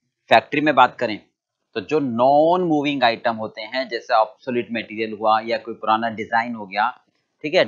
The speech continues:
that should be removed from the work center, work place, और उनको store में रख दो अलग जगह, ताकि वो आपको disturb ना करें, okay। Office में बात करें तो जो document, जो files,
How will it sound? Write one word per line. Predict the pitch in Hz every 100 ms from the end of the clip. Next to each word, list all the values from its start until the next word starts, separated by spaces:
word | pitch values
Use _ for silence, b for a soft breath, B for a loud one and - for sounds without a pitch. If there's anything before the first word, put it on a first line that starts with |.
| 92
that | 120 135 -
should | - 147
be | 127 160
removed | 131 123 123 139 165 120 90 _ -
from | 113 113 110
the | 135 180 139
work | 117 110 - _ _ _ _ _ _
center, | 120 95 - 82 - _ _ _ 101
work | 131 - - 123
place, | 117 101 - - _ _ _ _ _ _ _ _ -
और | 123 131
उनको | 123 107 190 214 _ _ _
store | - 160 135
में | 135 131
रख | 101 87
दो | 78 80 - _ _ -
अलग | 123 101
जगह, | 90 82
ताकि | 76 - 101 135
वो | 120
आपको | - - 120
disturb | 110 - 127 113
ना | 104 87
करें, | 87 73 _ _ _ _ -
okay। | - 147 156 _ b b b b _ _ _ _ _ 110
Office | 110 135 123
में | 139
बात | 127 -
करें | 131 127 139 _ _ -
तो | 120
जो | 101 151 170
document, | 123 110 117 113 104 -
जो | 127 135 -
files, | 120 107 98 -